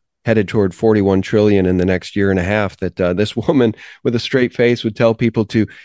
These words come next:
just stay on board with the dollar. You know, it's really our best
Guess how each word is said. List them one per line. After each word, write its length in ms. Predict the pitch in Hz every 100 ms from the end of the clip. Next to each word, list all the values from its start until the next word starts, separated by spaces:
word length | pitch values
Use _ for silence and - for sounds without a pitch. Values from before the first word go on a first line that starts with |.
| _ -
just 160 | 175
stay 200 | - 180
on 120 | 151
board 220 | 135 143 127
with 120 | 113
the 80 | 92
dollar. 520 | 107 110 107 76 -
You 80 | 101
know, 140 | 101
it's 160 | 101 -
really 200 | 117 110
our 120 | 95
best 420 | 85 101 - -